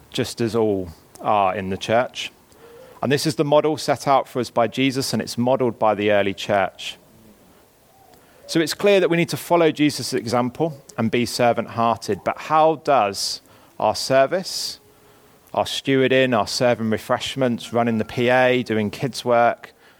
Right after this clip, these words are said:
how does any of that serve God's kingdom? What's the fruit of our service? What's the purpose? Well, I think there's lots of things,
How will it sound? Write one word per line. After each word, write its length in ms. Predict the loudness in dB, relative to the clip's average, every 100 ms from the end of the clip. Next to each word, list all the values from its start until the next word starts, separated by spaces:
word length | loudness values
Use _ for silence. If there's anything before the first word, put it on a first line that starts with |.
| _ -2
how 140 | 0
does 140 | 2
any 240 | 0 0 0
of 120 | 0
that 280 | 0 0 -4
serve 340 | -2 0 0 -2
God's 200 | -4 -4
kingdom? 400 | -4 -2 -2 -2
What's 220 | -2 -4
the 80 | -12
fruit 560 | -4 0 0 -2 -12
of 160 | -8 -2
our 140 | -2
service? 640 | 0 0 0 0 -6 -8 -12 _ _ -20 _ -20 -20 -20 -20 -20 -20 -20 -20 -6
What's 180 | -4 -4
the 80 | -6
purpose? 840 | -2 0 0 -2 -8 -6 -8 -10 _ _ _ _ _ -20 -20 -20 -20 _ -20 _ 0
Well, 120 | 0
I 20 |
think 140 | 0 -2
there's 160 | 0
lots 360 | 2 2 0 -8
of 60 |
things, 540 | -4 -2 -2 -4 -6